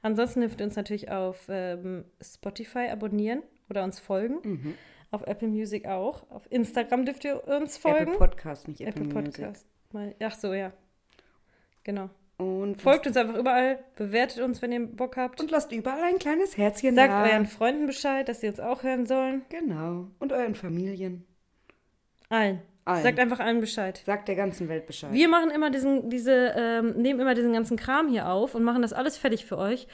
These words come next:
Speaker 1: Und ihr müsst nur uns einfach, ihr müsst es nur anhören und euren Freunden Bescheid sagen. Das ist doch wohl jetzt nicht zu viel verlangt.
Speaker 2: Okay.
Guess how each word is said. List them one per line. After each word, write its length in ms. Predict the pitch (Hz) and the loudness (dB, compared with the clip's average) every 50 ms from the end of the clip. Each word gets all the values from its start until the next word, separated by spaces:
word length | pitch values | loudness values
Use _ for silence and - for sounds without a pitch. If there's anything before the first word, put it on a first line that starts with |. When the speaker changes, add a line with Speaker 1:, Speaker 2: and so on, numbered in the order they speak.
| - - - - _ | -18 -18 -20 -6 _
Speaker 1:
Und 240 | 247 247 240 226 - - - _ _ - _ _ _ - - - _ - - - - _ _ _ | 4 4 4 4 0 -8 -20 _ _ -20 _ _ _ -20 -20 -20 _ -20 -20 -20 -20 _ _ _
ihr 320 | 262 262 277 311 349 - | 4 6 6 6 4 4
müsst 260 | 240 277 294 - - | 2 0 0 2 2
nur 260 | 269 277 349 415 427 | 4 6 6 6 6
uns 140 | 339 339 359 | 4 2 4
einfach, 300 | 339 339 349 349 339 320 | 2 2 4 4 2 2
ihr 80 | 311 294 | 2 2
müsst 160 | 302 262 - | 2 0 0
es 120 | 277 - | -2 2
nur 220 | 302 339 415 415 - | 4 4 4 4 4
anhören 360 | - 320 339 294 277 262 269 | 2 2 4 4 4 4 2
und 100 | 269 262 | 2 0
euren 180 | 269 285 277 262 | 0 0 0 -2
Freunden 280 | - - 247 233 214 196 | 0 2 4 4 4 4
Bescheid 280 | 180 - 202 180 170 | 2 0 -4 -4 -2
sagen. 200 | - 202 190 202 | 0 2 2 2
Das 80 | 214 214 | 2 2
ist 80 | - | 0
doch 100 | 294 233 | 0 2
wohl 120 | 214 247 247 | 4 4 4
jetzt 180 | 247 240 - | 4 4 2
nicht 180 | 294 320 302 - | 0 0 0 0
zu 80 | - 311 | -2 -2
viel 160 | - 254 208 | 0 -2 -2
verlangt. 460 | - 185 165 160 160 160 170 - - _ _ - _ - _ _ _ _ _ _ _ _ | -2 -2 -4 -4 -4 -6 -8 -10 -12 _ _ -20 _ -20 _ _ _ _ _ _ _ _
Speaker 2:
Okay. 600 | - 320 359 302 - 285 285 285 285 285 285 277 | 0 0 0 2 2 2 4 4 4 4 2 0